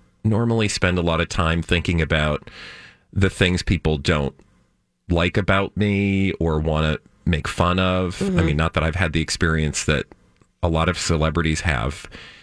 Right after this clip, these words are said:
Speaker 1: but in, I think there is a point at which if nobody ever called out those people,
Speaker 2: Mm-hmm.
Speaker 1: like, that behavior's never gonna stop.
Speaker 2: Right.
Speaker 1: And increasingly, people with more of a voice,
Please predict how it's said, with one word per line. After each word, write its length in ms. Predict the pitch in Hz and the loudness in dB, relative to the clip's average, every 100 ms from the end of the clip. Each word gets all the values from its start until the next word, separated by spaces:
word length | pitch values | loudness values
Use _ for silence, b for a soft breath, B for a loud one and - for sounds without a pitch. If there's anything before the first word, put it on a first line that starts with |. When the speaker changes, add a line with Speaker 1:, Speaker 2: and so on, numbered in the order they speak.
| B B B _ | B B B _
Speaker 1:
but 260 | 117 104 - _ _ _ | 2 2 -2 _ _ _
in, 260 | 131 131 117 | 0 0 0
I 140 | - 135 | -2 -2
think 340 | - 156 165 | 0 -2 0
there 200 | 131 120 | 0 0
is 240 | - 107 104 | 2 2 0
a 40 | |
point 320 | - 107 90 | 0 0 0
at 140 | 82 - | 0 0
which 560 | 82 78 - - - - b b b b b b b _ - | 0 0 -2 -2 -2 -8 b b b b b b b _ 0
if 200 | 120 - | 0 2
nobody 560 | 107 117 143 156 147 - | 2 2 2 0 0 2
ever 500 | 107 98 104 104 - _ - | 0 2 0 0 -2 _ -4
called 360 | - 98 90 90 | 0 2 2 2
out 240 | 85 - | 0 0
those 220 | 90 85 - | 0 0 0
people, 640 | 101 90 - 156 196 214 - _ _ _ _ _ _ _ _ _ _ _ _ _ _ _ _ _ - | 0 0 0 0 -2 -6 -10 _ _ _ _ _ _ _ _ _ _ _ _ _ _ _ _ _ -4
Speaker 2:
Mm-hmm. 1040 | 214 190 160 170 - - - - - - 143 | -2 0 0 -2 -4 -2 -2 -2 -2 0 4
Speaker 1:
like, 260 | 123 131 117 | 4 2 -2
that 360 | 107 123 127 - - | 0 2 2 -4 -2
behavior's 560 | 113 127 151 131 113 110 | 0 2 2 2 2 4
never 300 | 104 95 90 | 2 2 0
gonna 240 | 87 82 | 0 0
stop. 460 | - - 82 71 - | 0 0 0 0 0
Speaker 2:
Right. 260 | 120 117 - | 0 0 0
Speaker 1:
And 100 | 143 | 0
increasingly, 840 | 139 - 202 214 - 151 120 110 | 2 0 0 2 2 2 2 2
people 380 | 104 131 123 117 | 2 0 2 2
with 240 | 104 - | 2 0
more 380 | 98 98 101 104 | 0 2 2 2
of 160 | 104 101 | 0 0
a 60 | |
voice, 760 | 87 85 87 98 214 - - - | -2 0 0 2 0 -2 -4 -6